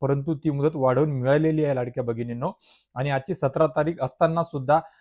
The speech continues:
आज सुद्धा इश्यू येत होते या साईटवर. याचा अर्थ स्पष्ट होता की केवायसी करिता मुदतवाढ मिळणार, मिळणार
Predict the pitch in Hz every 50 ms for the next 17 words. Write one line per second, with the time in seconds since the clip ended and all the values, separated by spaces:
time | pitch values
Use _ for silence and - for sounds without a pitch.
0 | _ - 123 135 165 156 - 156 147 139 147 156 160 - - - 151 143 - 175
1 | 165 165 160 156 135 127 139 139 143 143 143 - 131 123 127 127 123 110 - -
2 | _ _ _ _ _ - 127 123 - - 156 147 143 143 143 165 147 - - 160
3 | 147 - _ - - 185 160 143 135 127 143 151 156 151 _ _ _ _ _ _
4 | - 170 160 160 - 156 143 139 143 143 139 139 - 165 156 151 _ - 156 147
5 | 147 139 - 151 156 165 165 - - 131 131 131 139 151 147 151 139 139 147 156
6 | 151 139 131 131 135 135 135 135 143 151 160 170 156 135 131 135 135 143 165 175